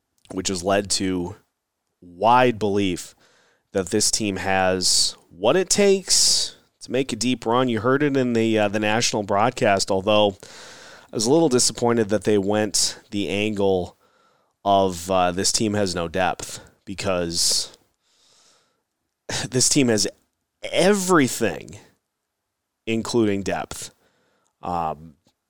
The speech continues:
it, it, you could argue that the depth is the reason that the team is as good as they are, because they have had to come in and fill in for injuries and have done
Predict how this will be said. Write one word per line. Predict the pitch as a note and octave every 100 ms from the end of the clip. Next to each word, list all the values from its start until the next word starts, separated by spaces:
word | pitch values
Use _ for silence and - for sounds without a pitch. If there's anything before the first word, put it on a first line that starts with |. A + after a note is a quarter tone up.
| _ _ _ _ -
it, | A2+ A#2+
it, | C#2+ A#2
you | A2+ A#2+
could | B2+
argue | A#2+ A2+ A#2
that | A2+
the | A#2+
depth | G2+ A#2 -
is | A#2+ A2
the | A#2+
reason | B2+ B2+
that | B2+
the | B2+
team | - C3+
is | C3
as | B2+
good | A2 B2
as | C#3+
they | C3+ C#3
are, | D3+ A3+ - - - _ _ _
because | A2+ A2 A2
they | G2+ A2
have | A2
had | A2+ A2+
to | A2+
come | B2+ A#2+
in | B2
and | B2
fill | - A#2+ B2
in | B2
for | - C3 C3 C3 C#3 C#3+ - - _ _ _ _
injuries | C#3+ F#3 C#3 F#2+ F#2 C3+ D3+ - - _ _ -
and | G2 G#2 G#2+ -
have | A#2 G#2
done | G2+ F#2 G2+ G#2